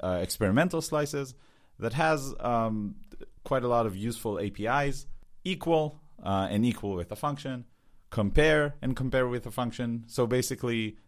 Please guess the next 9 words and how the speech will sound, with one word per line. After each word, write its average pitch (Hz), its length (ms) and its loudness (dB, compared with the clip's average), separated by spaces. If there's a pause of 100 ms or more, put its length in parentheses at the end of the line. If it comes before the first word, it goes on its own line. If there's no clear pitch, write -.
these 107 200 -4
two 107 100 -8
functions 101 400 -4
take 110 260 0 (340)
slices, 127 680 -2 (200)
uh, 95 420 -2
and 92 300 -6
compare 120 380 -2
them, 131 240 -6